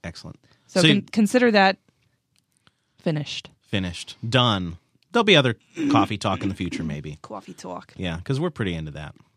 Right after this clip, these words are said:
Speaker 2: We are.
Speaker 1: I got my, my little fake coffee drink this morning.
Speaker 2: Oh, I like those. Don't,
Speaker 1: Yeah.
Speaker 2: I'm not judging.
Speaker 1: No, no, they're good.
Speaker 2: They are good.
Speaker 1: Um, it's one of these, uh, <clears throat> pre-bottled Starbucks Frappuccino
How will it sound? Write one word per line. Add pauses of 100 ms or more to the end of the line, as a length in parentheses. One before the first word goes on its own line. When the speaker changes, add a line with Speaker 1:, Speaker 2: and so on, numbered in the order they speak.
(300)
Speaker 2:
We
are. (180)
Speaker 1:
I
got
my,
my
little (220)
fake
coffee
drink
this
morning. (360)
Speaker 2:
Oh,
I
like
those.
Don't,
Speaker 1:
Yeah.
Speaker 2:
I'm
not
judging.
Speaker 1:
No,
no,
they're
good.
Speaker 2:
They
are
good.
Speaker 1:
Um, (760)
it's
one
of
these,
uh, (540)
<clears throat>
pre-bottled (180)
Starbucks
Frappuccino